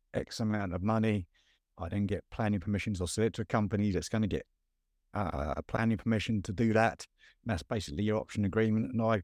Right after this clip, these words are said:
basically work as a middleman and pocket the monies in between. So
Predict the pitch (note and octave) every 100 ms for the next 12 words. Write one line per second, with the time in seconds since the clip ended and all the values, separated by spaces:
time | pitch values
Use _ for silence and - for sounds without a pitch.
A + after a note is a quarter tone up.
0 | - - F2 C2 B1+ A2 A2 B2 G2+ G#2
1 | G#2+ A2 A#2 A2 - F#2+ - - A2+ F#2+
2 | _ _ _ _ _ _ _ _ _ A2+
3 | A2+ A#2 G2+ A2+ G#2+ F2+ - C3+ F#2+ E2
4 | - B2 A#2